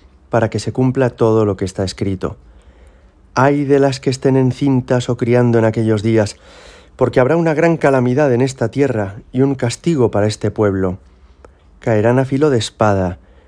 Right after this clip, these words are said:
los llevarán cautivos a todas las naciones, y Jerusalén será pisoteada por gentiles hasta que alcancen su plenitud los tiempos de los gentiles.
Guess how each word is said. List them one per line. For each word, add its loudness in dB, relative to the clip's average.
los -2
llevarán 2
cautivos 0
a 2
todas 0
las -2
naciones, -2
y -8
Jerusalén 0
será -2
pisoteada -2
por 0
gentiles -2
hasta -2
que 0
alcancen 0
su -4
plenitud 2
los -2
tiempos 0
de -2
los -2
gentiles. -4